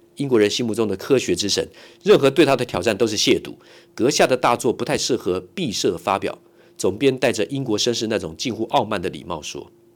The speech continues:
很礼貌的，但是很傲慢的这个表-，这个，这个态度哈。这篇论文是自牛顿以来在光学上最重要的发现，却无处发表，就是这个双缝实验哈。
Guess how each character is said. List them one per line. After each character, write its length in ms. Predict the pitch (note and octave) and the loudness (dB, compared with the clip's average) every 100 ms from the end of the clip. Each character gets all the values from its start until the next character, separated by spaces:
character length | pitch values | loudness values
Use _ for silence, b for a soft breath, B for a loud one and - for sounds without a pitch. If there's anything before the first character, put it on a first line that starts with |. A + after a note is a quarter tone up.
| _ | _
很 140 | - G2 | -12 -8
礼 140 | E2 | -6
貌 180 | G#2 G#2 | -2 -2
的， 100 | D#2 | -2
但 100 | A#2 | -6
是 120 | G#2+ | -6
很 80 | D#2 | -6
傲 140 | - F#2 | -6 -6
慢 120 | F2+ | -8
的 80 | - - _ - | -12 -18 _ -10
这 100 | F2 | -10
个 80 | E2+ | -6
表-， 220 | - - | -6 -6
这 100 | - | -8
个， 100 | F2 | -8
这 120 | - D2+ | -8 -10
个 60 | |
态 180 | - D#2 | -8 -10
度 160 | D#2 - | -10 -12
哈。 240 | D2 - _ _ b b b b b b b b b b b b | -14 -16 _ _ b b b b b b b b b b b b
这 140 | F3 | 6
篇 100 | F3 | 8
论 160 | F3 C3+ | 8 8
文 240 | A2+ A2+ - _ _ _ | 4 2 -4 _ _ _
是 180 | - C#3+ | -4 -2
自 200 | C3 C#3+ | 0 0
牛 220 | A2 G#2+ | 2 2
顿 340 | A#2 C3 G2 - - | 4 4 4 -2 -8
以 140 | F#2 | -2
来 180 | E2+ F2+ | 0 0
在 160 | C3+ | 0
光 240 | A2+ C3 A#2+ | 2 4 2
学 140 | G2 | 2
上 160 | F#2+ G2 | 0 0
最 160 | B2 | 0
重 140 | G#2 G#2+ | 0 0
要 80 | F2 | -2
的 80 | |
发 180 | E2+ E2+ | -2 -2
现， 200 | - E2+ - | -2 -6 -8
却 200 | - A2+ | -2 0
无 220 | F#2 F2+ | 0 -4
处 180 | - F#2+ | -8 -6
发 240 | E2 D#2 | -4 -6
表， 240 | - - - _ _ _ _ _ _ _ - | -6 -10 -14 _ _ _ _ _ _ _ -10
就 100 | G2 | -10
是 120 | F#2 | -6
这 100 | F#2+ | -6
个 60 | F2 | -4
双 200 | F2 F2+ | -4 -4
缝 140 | E2+ | -6
实 160 | - - | -8 -8
验 180 | D#2+ - | -10 -12
哈。 200 | - - | -20 -20